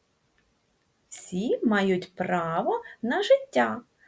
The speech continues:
Життя людей — це найбільша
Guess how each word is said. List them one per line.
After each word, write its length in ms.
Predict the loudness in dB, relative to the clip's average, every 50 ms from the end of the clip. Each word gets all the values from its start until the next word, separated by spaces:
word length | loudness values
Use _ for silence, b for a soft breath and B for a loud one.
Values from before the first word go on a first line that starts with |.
| b b
Життя 800 | -4 0 0 0 0 -2 -8 _ _ -2 -2 0 2 4 4 6
людей — 500 | 6 6 6 4 4 2 2 0 -2 B B B B _
це 320 | 0 4 6 6 6 6
найбільша 1120 | 4 2 2 0 0 -2 -2 -4 -6 -4 -2 0 0 2 2 2 2 0 -2 0 0 -2 -2